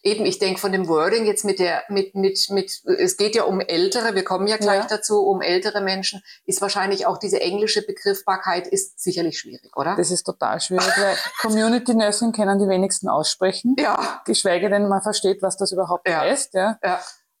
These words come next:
Speaker 2: Und, äh, deswegen ist es so, wir sagen zwar immer, weil es natürlich vom E-U-Projekt so ist,
Speaker 1: Ja.
Speaker 2: dass wir eben, äh,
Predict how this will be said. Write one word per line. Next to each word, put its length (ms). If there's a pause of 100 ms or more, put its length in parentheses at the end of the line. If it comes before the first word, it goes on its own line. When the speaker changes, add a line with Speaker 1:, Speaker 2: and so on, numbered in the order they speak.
(120)
Speaker 2:
Und, 340
äh, 380 (460)
deswegen 360
ist 120
es 140
so, 180
wir 100
sagen 420
zwar 120
immer, 160
weil 120
es 80
natürlich 320
vom 160
E-U-Projekt 640
so 180
ist, 220
Speaker 1:
Ja. 80
Speaker 2:
dass 160
wir 100
eben, 340
äh, 300